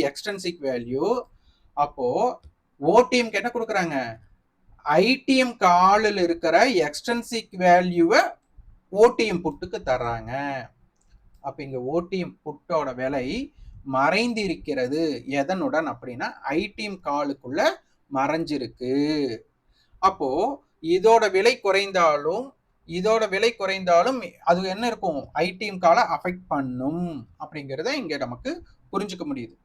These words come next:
அப்ப ஐ டி எம் காலோட விலை இருநூத்தி நாப்பத்தஞ்சு ரூபா. இந்த இருநூத்தி நாப்பத்தஞ்சு ரூபாய்க்குள்ள ரெண்டு விலை மறைஞ்சிருக்கு. ஒண்ணு இன்ட்ரின்சிக் வேல்யூ, இன்னொன்று எக்ஸ்ட்ரின்சிக் வேல்யூ. இதுதான் டைம் வேல்யூ. இது புரிஞ்சுதுங்களா?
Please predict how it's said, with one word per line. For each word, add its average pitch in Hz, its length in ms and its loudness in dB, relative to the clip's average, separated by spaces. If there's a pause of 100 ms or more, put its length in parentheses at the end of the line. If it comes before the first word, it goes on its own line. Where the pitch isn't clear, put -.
(420)
அப்ப 160 160 -2
ஐ 151 160 2
டி 254 120 -2
எம் 226 140 -2
காலோட 185 300 2
விலை 156 280 0
இருநூத்தி 143 420 -2
நாப்பத்தஞ்சு 143 500 -4
ரூபா. 127 280 -2 (500)
இந்த 160 180 -2
இருநூத்தி 208 460 0
நாப்பத்தஞ்சு 175 500 -4
ரூபாய்க்குள்ள 170 580 0
ரெண்டு 170 320 -2
விலை 165 240 0 (400)
மறைஞ்சிருக்கு. 147 680 2 (540)
ஒண்ணு 180 380 -2 (300)
இன்ட்ரின்சிக் 190 600 -4
வேல்யூ, 147 500 -2 (440)
இன்னொன்று 175 600 -4 (1200)
எக்ஸ்ட்ரின்சிக் 196 560 -4
வேல்யூ. 127 240 -8
இதுதான் 180 400 -2
டைம் 160 300 -2
வேல்யூ. 135 440 -6 (560)
இது 185 120 -6
புரிஞ்சுதுங்களா? 190 520 -10